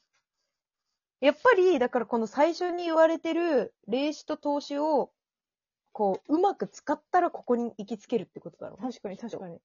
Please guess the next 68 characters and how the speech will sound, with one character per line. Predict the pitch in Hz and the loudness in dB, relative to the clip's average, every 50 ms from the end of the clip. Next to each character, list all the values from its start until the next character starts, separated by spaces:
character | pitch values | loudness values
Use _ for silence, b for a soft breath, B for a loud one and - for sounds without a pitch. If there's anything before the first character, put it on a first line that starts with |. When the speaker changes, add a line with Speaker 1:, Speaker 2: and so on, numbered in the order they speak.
| _ _ _ b b b b b b b b _ _ _ _ _ _ _ _ _ _ _ _ _ _ _ | _ _ _ b b b b b b b b _ _ _ _ _ _ _ _ _ _ _ _ _ _ _
Speaker 2:
そ | - - 277 269 | -10 -8 -6 -4
れ | 277 294 302 285 | -4 -4 -4 -4
で、 | 294 294 285 285 285 285 285 285 277 262 - _ _ _ _ _ _ _ _ _ _ | -6 -6 -6 -6 -8 -8 -8 -8 -8 -10 -12 _ _ _ _ _ _ _ _ _ _
ア | 247 233 | -14 -12
ク | - - | -12 -12
セ | - 214 | -14 -14
ス | - - 180 | -14 -14 -14
で | 170 185 | -14 -16
き | - - 208 | -12 -12 -12
る | 185 180 | -12 -12
っ | 180 | -14
て | _ _ | _ _
こ | _ _ | _ _
と | - 185 | -20 -18
で | 170 | -18
す | - - | -18 -18
よ | - 175 | -16 -14
ね。 | 226 269 302 _ _ _ _ _ _ | -12 -14 -14 _ _ _ _ _ _
Speaker 1:
え | 254 277 285 | 2 2 4
ー、 | 254 | 4
じ | 277 | 2
ゃ | 320 | 0
あ | - | 0
ち | - 330 | -2 -4
ょ | |
っ | 320 - | -2 2
と | 262 233 208 190 185 | 2 2 2 2 0
欲 | 208 226 | -6 -12
し | - - - 370 349 | -8 -2 0 2 2
い | 220 | 4
情 | 226 208 202 | 6 4 6
報、 | 202 220 208 202 - - | 6 4 2 2 0 0
欲 | 196 262 277 | -2 -2 0
し | - 381 339 | 2 0 2
い | |
デ | 202 226 233 - | 2 2 2 0
ー | |
タ | - 226 | 0 0
が | 202 220 | 2 4
あ | 214 208 | 4 4
る | 214 185 | 2 0
ん | 190 | -4
で | 165 | -6
す | 156 - | -8 -8
け | - 165 | -8 -6
ど。 | 165 - | -2 0
Speaker 2:
<laughs> | 302 330 302 285 285 262 226 254 240 - _ | 0 2 2 4 2 2 2 -2 -4 -4 _
何 | 262 262 254 233 | -4 -4 -4 -4
で | 214 | -6
す | - - - | -12 -16 -20
か？ | - - - 214 _ _ - _ _ b b b b b b b b b - | -20 -20 -20 -20 _ _ -20 _ _ b b b b b b b b b -6
Speaker 1:
私 | - 240 320 359 - 359 | 0 2 2 2 2 0
が | 349 359 | -2 -2
す | - - 302 | -2 -2 -2
ご | 330 | -2
い | 302 - | -2 -2
気 | - 262 | -4 -6
に | 254 269 269 | -6 -4 -4
な | 285 285 | -4 -6
っ | - | -6
て | _ - | _ -8
る | 214 196 | -8 -6
の | 185 185 | -8 -8
は、 | 180 175 | -4 -4
や | 190 202 | -4 2
っ | |
ぱ | 202 311 294 | 4 2 2
り、 | 254 262 247 214 - - | 4 0 -4 -4 -6 -8